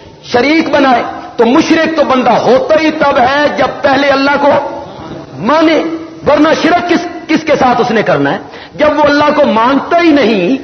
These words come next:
تو پھر اس نے شرک کاہے کا کرنا ہے؟ شرک تو تب کرنا ہے جب پہلے اللہ کو مانے، اور پھر اللہ کے ساتھ مخلوقات والوں کو کیا کرے؟ شریک بنائے۔ چنانچہ وہ اللہ کو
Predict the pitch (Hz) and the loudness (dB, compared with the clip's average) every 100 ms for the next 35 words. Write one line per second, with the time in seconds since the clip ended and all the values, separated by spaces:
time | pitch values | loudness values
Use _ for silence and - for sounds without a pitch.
0 | - - - - 285 311 320 254 302 - | -10 -20 -20 -6 -2 0 0 0 -2 0
1 | 330 349 349 339 302 285 285 247 226 196 | 0 0 0 0 2 0 0 0 0 0
2 | 185 170 285 262 - - - - 311 311 | 0 0 0 -2 -8 -12 -6 -2 0 -2
3 | 320 269 - 269 285 294 - 240 226 220 | 0 -2 0 -2 -2 -2 0 0 0 0
4 | 202 262 - 226 - 240 254 247 247 254 | 2 0 0 -4 0 0 2 0 2 0
5 | 247 277 285 - - - - - - 180 | 2 0 0 -8 -10 -12 -12 -12 -10 -2
6 | 262 277 277 - - - 233 226 294 269 | 0 2 0 -4 -6 0 0 2 0 2
7 | 277 277 - 254 - 214 247 - 226 233 | 2 0 2 0 0 0 0 0 -2 -2
8 | 233 233 - 240 - 214 233 240 214 247 | -2 0 0 0 0 0 2 2 0 2
9 | 240 - 262 - - - - - - - | 0 2 0 0 -8 -16 -18 -20 -20 -18
10 | - - - 240 285 302 - 247 226 185 | -16 -8 -2 0 2 0 0 0 2 0
11 | - - - 226 240 240 262 240 240 247 | -4 -12 -2 2 2 2 2 4 2 2
12 | 240 247 | 2 0